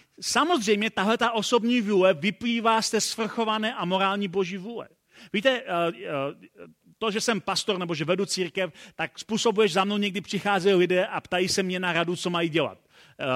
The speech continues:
já si nemyslím, že jsem chytřejší než kdokoliv z vás a taky to těm lidem říkám, že se můžou zeptat i jiné, eh, jiných lidí a pravděpodobně, co dostanou ještě lepší odpověď než ode mě. Ale za tu dobu, co se mě lidé ptají, za,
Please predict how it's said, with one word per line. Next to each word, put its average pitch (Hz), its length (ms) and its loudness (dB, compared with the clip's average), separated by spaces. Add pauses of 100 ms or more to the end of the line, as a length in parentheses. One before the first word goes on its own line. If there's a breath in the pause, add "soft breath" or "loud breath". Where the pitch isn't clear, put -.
(120)
já 170 140 -2
si 175 120 -2
nemyslím, 196 380 0
že 165 80 -2
jsem 175 160 -2
chytřejší 180 520 -2
než 165 200 -4
kdokoliv 160 420 -2
z 131 60 -8
vás 143 400 -2 (340 loud breath)
a 131 140 0
taky 165 200 -4
to 180 80 0
těm 170 180 0
lidem 165 220 0
říkám, 156 380 -4
že 156 60 -8
se 165 100 -2
můžou 156 240 -2
zeptat 147 340 -4 (120)
i 180 80 -12
jiné, 151 420 -2
eh, 156 200 -6
jiných 156 420 -6
lidí 156 400 -4
a 165 160 -4
pravděpodobně, 147 640 -6
co 165 140 -8
dostanou 151 340 -6
ještě 147 220 -4
lepší 143 200 -4
odpověď 151 280 -8
než 147 140 -2
ode 143 180 -6
mě. 151 280 -6 (560 loud breath)
Ale 196 420 2 (240 loud breath)
za 175 220 0
tu 277 200 -2
dobu, 226 300 2
co 254 120 -2
se 247 140 2
mě 226 140 2
lidé 233 180 4
ptají, 190 360 0
za, 190 120 0